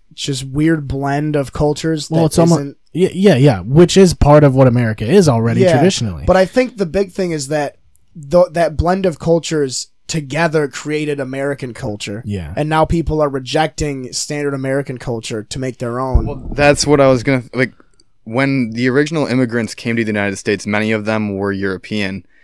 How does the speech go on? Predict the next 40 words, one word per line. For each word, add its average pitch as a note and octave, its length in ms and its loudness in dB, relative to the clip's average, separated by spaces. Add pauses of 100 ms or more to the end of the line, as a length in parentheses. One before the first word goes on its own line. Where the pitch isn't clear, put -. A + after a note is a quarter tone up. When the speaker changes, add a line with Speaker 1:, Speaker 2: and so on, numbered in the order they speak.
(460)
Speaker 3:
w-, G#2+ 220 -12 (180)
with A2+ 200 -4
which A2 220 -8
those A#2+ 200 0
immigrants A#2 600 -4 (260)
already A#2 320 0
shared G#2 480 -2
very G2+ 220 -2
similar G2+ 340 -8
values G2 540 -4
as G2+ 120 -10
American G2+ 380 -8
people. G#2+ 400 -4
Speaker 2:
Yeah. G2+ 280 -4 (240)
Speaker 3:
And G#2+ 240 -2
so G#2+ 540 0 (460)
you A#2 180 -6
have C3+ 180 0
that A#2+ 260 2
blend A2+ 220 -4
of F#2+ 120 -12
culture, G2+ 480 -4
and F#2 160 -8
that's F#2+ 200 -4
what G2+ 100 -6
created, G2+ 340 -4
like G2 160 -12
you G2+ 80 -6
said, F#2+ 220 -6
the F#2+ 80 -6
American F#2+ 420 -6
value. G#2 460 -2 (380)
But A2+ 120 -2
now A#2+ 520 0 (240)
you A2+ 100 -4
see B2+ 160 -4
a A#2+ 60 0
lot A#2+ 180 0
more, A2+ 160 -2
like, G#2 180 -4